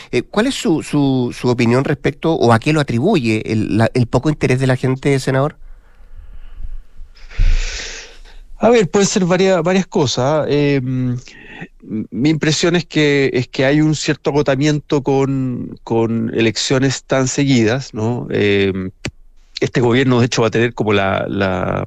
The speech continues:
Speaker 2: anormalidad, en el fondo, que todos los años va a tener elecciones. Este año va a tener dos elecciones, el próximo, el, el veinticinco, es decir, todos los años con elecciones. Entonces,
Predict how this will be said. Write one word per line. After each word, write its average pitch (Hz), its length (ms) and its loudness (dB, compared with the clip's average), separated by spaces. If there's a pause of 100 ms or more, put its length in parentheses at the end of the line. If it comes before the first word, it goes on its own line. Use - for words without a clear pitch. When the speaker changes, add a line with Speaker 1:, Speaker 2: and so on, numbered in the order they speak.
(580)
Speaker 2:
anormalidad, 104 720 2
en 127 80 0
el 120 80 0
fondo, 127 280 -2
que 101 120 -4
todos 143 340 0
los 131 180 -2
años 151 280 -2
va 147 60 0
a - 20 0
tener 139 400 -2 (140)
elecciones. 123 640 -2
Este 120 180 -2
año 117 220 2
va 107 60 2
a - 20 -2
tener 104 200 -2
dos 123 160 2
elecciones, 123 500 2
el 95 80 -8
próximo, 113 640 -2 (400)
el, 98 280 -4
el 95 120 -4
veinticinco, 113 600 0
es 107 100 0
decir, 104 260 -2 (220)
todos 131 160 2
los 135 100 4
años 131 160 -2
con 117 140 -4
elecciones. 104 380 -4
Entonces, 123 260 0